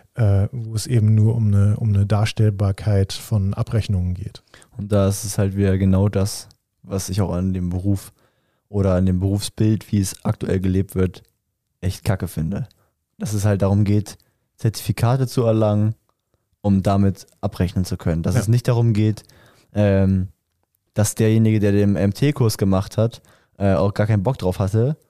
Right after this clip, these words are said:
Speaker 2: ein besserer Manualtherapeut danach ist, als vielleicht jemand, der keinen M-T-Kurs gemacht hat.
Speaker 1: Nö, also wenn er mit der Grundeinstellung
Speaker 2: Ja.
Speaker 1: rangeht, dann wird er wahrscheinlich auch nichts mitnehmen, ne?
Speaker 2: Ja, und dann, äh, kann das trotzdem abrechnen, bringt ihm trotzdem, bringt, oder der Praxis dann trotzdem mehr Geld in, in,
Speaker 1: Ja.
Speaker 2: in dem Sinne. Und, ähm, dann,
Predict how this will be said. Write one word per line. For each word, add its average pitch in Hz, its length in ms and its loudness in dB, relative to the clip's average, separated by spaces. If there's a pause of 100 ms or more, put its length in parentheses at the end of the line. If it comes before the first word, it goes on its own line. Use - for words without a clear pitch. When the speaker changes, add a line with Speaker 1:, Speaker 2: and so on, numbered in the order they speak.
(300)
Speaker 2:
ein 98 140 0
besserer 110 320 0
Manualtherapeut 101 960 0
danach 90 340 0
ist, - 360 -4
als 104 340 -2
vielleicht 101 300 0
jemand, 101 200 0
der 95 80 0
keinen 123 300 0
M-T-Kurs 95 520 -4
gemacht 92 340 -6
hat. 113 180 0
Speaker 1:
Nö, 98 180 -2
also 101 240 -6
wenn 104 100 0
er 101 60 2
mit 98 200 -2
der 101 100 0
Grundeinstellung 110 720 -2
Speaker 2:
Ja. 143 140 2
Speaker 1:
rangeht, 185 200 0
dann 117 160 0
wird 120 100 -2
er 120 120 2
wahrscheinlich 117 360 2
auch 110 40 4
nichts 113 180 2
mitnehmen, 92 440 -2
ne? 113 80 -2
Speaker 2:
Ja, 95 80 0 (100)
und 107 180 0
dann, 110 240 2
äh, 113 240 4
kann 117 220 2
das 110 80 0
trotzdem 123 280 -4
abrechnen, 147 520 0
bringt 123 180 2
ihm 117 80 2
trotzdem, 113 380 0
bringt, 110 260 0
oder 107 140 2
der 104 100 2
Praxis 123 340 -4
dann 110 120 0
trotzdem 113 300 0
mehr 104 120 4
Geld 120 300 0
in, 147 60 -6
in, - 60 -8 (140)
Speaker 1:
Ja. 135 120 0
Speaker 2:
in 143 180 -4
dem 139 180 2
Sinne. 143 300 0 (580)
Und, 113 400 4
ähm, 110 380 4
dann, 107 340 2